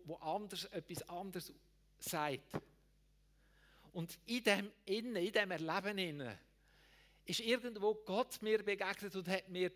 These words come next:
eine Dimension aufgezeigt, wo anders ist.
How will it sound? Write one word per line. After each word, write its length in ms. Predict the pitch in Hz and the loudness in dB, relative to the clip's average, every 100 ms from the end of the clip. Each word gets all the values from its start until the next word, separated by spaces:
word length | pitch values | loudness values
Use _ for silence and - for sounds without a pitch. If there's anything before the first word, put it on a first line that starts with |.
| - | -6
eine 100 | - | -6
Dimension 840 | 170 175 175 165 160 180 180 190 208 | -4 0 0 0 -4 0 2 2 0
aufgezeigt, 840 | 226 - - 196 131 117 - - - _ _ _ _ _ _ _ _ _ _ _ _ _ _ _ | -4 -4 0 2 2 0 -8 -18 -20 _ _ _ _ _ _ _ _ _ _ _ _ _ _ _
wo 160 | 147 151 | 0 2
anders 360 | 190 220 - | 2 -2 -2
ist. 280 | 190 143 - | 0 -2 -6